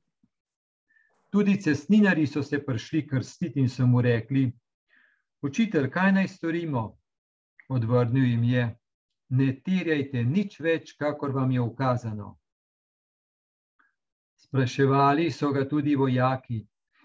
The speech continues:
"In mi, kaj naj storimo?" Rekel jim je: "Nikomur ne grozite in nikogar ne izsiljujte, ampak bodite zadovoljni s svojo plačo."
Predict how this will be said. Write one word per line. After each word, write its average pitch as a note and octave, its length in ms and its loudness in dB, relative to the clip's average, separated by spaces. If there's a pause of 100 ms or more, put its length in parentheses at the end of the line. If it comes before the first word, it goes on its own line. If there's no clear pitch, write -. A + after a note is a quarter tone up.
(140)
"In D#3 200 0
mi, G3 220 4
kaj F#3 220 0
naj E3+ 140 0
storimo?" B2+ 580 -2 (840)
Rekel B2+ 400 -2
jim B2 160 0
je: A2+ 260 -2 (680)
"Nikomur E3 680 2
ne E3 160 -4
grozite C3 680 -4
in B2+ 140 2
nikogar D#3+ 520 0
ne D#3+ 200 0
izsiljujte, C#3+ 840 -2
ampak C3 380 -4
bodite C#3 420 -4
zadovoljni C3 680 0
s - 80 -16
svojo B2 300 -2
plačo." A2 560 -10